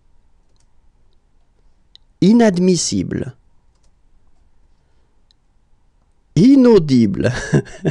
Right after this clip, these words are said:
It wanes away. Incombustible.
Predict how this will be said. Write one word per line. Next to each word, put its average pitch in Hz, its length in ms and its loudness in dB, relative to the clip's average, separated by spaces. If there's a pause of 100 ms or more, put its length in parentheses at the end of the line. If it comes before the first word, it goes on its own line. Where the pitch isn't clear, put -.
(600)
It 147 200 -4
wanes 143 340 0
away. 127 440 -2 (1900)
Incombustible. 220 1200 -2